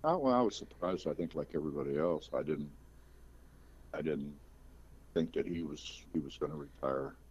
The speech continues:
here, but, uh, no, I know, I've, I've known Nick, uh, not extremely well, but, but I know Nick. I,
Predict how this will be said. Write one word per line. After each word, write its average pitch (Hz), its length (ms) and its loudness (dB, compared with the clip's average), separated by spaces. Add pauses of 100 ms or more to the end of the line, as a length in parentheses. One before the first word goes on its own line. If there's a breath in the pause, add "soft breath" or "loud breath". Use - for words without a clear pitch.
(580)
here, 80 280 2
but, 73 160 -2 (720)
uh, 85 260 4 (160)
no, 127 160 6
I 131 120 6
know, 107 260 0
I've, 95 260 6 (360)
I've 90 180 4
known 85 240 2
Nick, 65 200 -4 (120)
uh, 71 380 0 (840)
not 76 260 4 (520)
extremely 65 560 -2
well, 65 340 -4 (300)
but, - 180 -2 (140)
but 57 200 2
I 60 40 -4
know - 140 -6 (200)
Nick. - 160 -6
I, - 220 -2